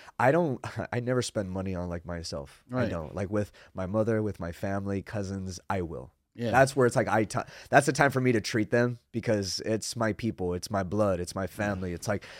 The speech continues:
Speaker 1: that's what I wanna give even to when I have everything, is to
Speaker 2: Yeah.
Speaker 1: be able to give back to them. And honestly, the whole goal of mine is, like, to get myself free and to set them free as well. You know what I
Speaker 2: Yeah.
Speaker 1: mean? 'Cause I, I remember this movie. It was,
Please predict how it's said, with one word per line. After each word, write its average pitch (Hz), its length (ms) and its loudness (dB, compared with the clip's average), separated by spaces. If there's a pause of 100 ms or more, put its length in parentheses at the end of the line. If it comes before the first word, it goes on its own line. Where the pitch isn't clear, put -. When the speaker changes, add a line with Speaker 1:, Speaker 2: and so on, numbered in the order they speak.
Speaker 1:
that's 127 260 6
what 135 120 6
I 120 60 8
wanna 120 200 6
give 123 320 6
even 123 240 4
to 123 120 -4
when 113 120 2
I 104 80 2
have 139 540 2
everything, 92 580 -6
is 107 140 0
to 104 60 -6
Speaker 2:
Yeah. 101 80 -2
Speaker 1:
be 117 40 4
able 107 140 4
to 101 60 0
give 98 260 -2
back 107 220 0
to 107 100 -4
them. 110 280 0
And 92 160 -6 (360)
honestly, 123 340 2
the 110 140 6
whole 127 200 6
goal 120 300 10
of 95 80 4
mine 101 220 2
is, 98 140 -2
like, 92 140 -2
to 101 80 -8
get 107 140 0
myself 104 380 -2
free 101 260 -2
and 95 220 -4
to 101 100 -8
set 95 220 -4
them 101 160 -6
free 92 180 -6
as 87 100 -8
well. 90 380 -2
You 90 80 -10
know 98 80 -4
what 98 80 -2
I 104 40 0
Speaker 2:
Yeah. 113 60 2
Speaker 1:
mean? 117 100 0
'Cause 95 260 -6 (400)
I, 127 100 2 (160)
I 127 60 -4
remember 175 280 2
this 127 220 2
movie. 110 240 2
It 95 40 0
was, 95 200 -4